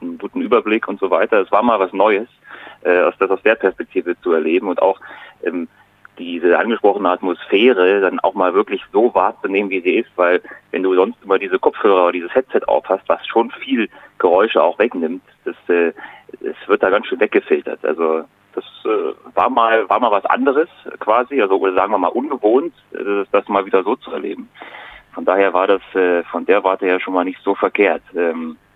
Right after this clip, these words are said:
ja, und das Spiel an sich war natürlich, äh, sehr aufregend, äh, um es mal vorsichtig zu formulieren. Also von der, eigentlich von der ersten Sekunde an.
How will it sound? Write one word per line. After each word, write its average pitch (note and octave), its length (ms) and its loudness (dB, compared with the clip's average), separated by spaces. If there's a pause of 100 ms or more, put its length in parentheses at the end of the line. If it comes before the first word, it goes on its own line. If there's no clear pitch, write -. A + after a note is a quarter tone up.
(200)
ja, E2 320 0
und F2+ 200 -4
das E2 80 -2
Spiel F#2+ 200 -4
an E2 120 -2
sich - 360 -6
war F2+ 140 2
natürlich, F#2 480 -4
äh, F2 220 0 (480)
sehr A#2 220 4
aufregend, G2 640 2 (100)
äh, - 480 -12
um G2 180 -2
es F2 60 -14
mal F2+ 120 0
vorsichtig F2 500 -2
zu F2+ 60 -10
formulieren. D#2+ 560 -12
Also - 220 -12
von F2 140 -6
der, E2 240 -4 (320)
eigentlich B2+ 240 2
von A#2 100 4
der A2 120 4
ersten G#2 460 0 (340)
Sekunde - 480 2
an. - 220 -8